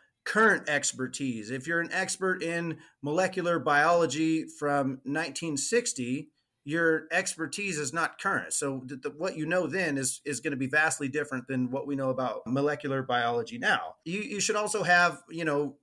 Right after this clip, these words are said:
a specialized field of study, because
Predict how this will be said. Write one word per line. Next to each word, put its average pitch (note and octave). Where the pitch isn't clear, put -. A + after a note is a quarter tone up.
a D#3+
specialized G3
field F3+
of D3
study, C#3
because C#3